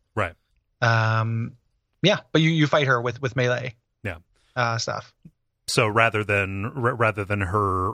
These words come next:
Speaker 1: willingly pushing you out and saying, like, "Hey, I need to take responsibility for this,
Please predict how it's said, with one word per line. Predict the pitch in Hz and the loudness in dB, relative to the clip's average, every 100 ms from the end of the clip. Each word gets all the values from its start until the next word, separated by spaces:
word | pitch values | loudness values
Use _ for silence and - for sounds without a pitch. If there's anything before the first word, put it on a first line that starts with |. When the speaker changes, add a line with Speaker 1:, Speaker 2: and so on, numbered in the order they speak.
| - | -4
Speaker 1:
willingly | 120 113 120 107 101 98 90 | -2 0 2 0 -2 -4 -4
pushing | _ 113 - 101 | _ -4 -4 -4
you | 92 | -2
out | 90 87 | -2 -4
and | 82 | -6
saying, | 90 92 | -4 -4
like, | 90 87 | -4 -6
"Hey, | 104 | -4
I | 87 | -4
need | 87 90 | -6 -8
to | 87 85 - | -6 -8 -8
take | 101 | -8
responsibility | 92 - 87 82 113 190 120 | -8 -10 -10 -8 -4 -2 -2
for | 107 | -4
this, | 98 92 | -4 -6